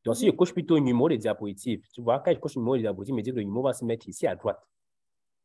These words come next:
Speaker 2: Mhm.
Speaker 1: Tu vois que si je coche date et heure, il te dit la date et heure va se mettre ici au début.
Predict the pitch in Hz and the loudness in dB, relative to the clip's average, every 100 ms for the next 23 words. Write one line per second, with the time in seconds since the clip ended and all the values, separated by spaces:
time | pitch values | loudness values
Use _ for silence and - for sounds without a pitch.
0 | _ - 208 196 - - 208 208 175 170 | _ -12 -12 -12 -16 -12 -10 -10 -12 -18
1 | 170 _ 117 151 175 196 165 - 196 202 | -20 _ 0 0 -2 0 -2 2 0 0
2 | - _ _ - 156 175 117 123 113 90 | -4 _ _ -2 0 2 0 4 2 2
3 | _ _ - 120 104 131 113 151 101 117 | _ _ -14 -10 -2 0 2 0 -4 -4
4 | 120 117 113 113 - 135 95 95 - | -2 -2 -6 -6 -6 -4 -4 -10 -14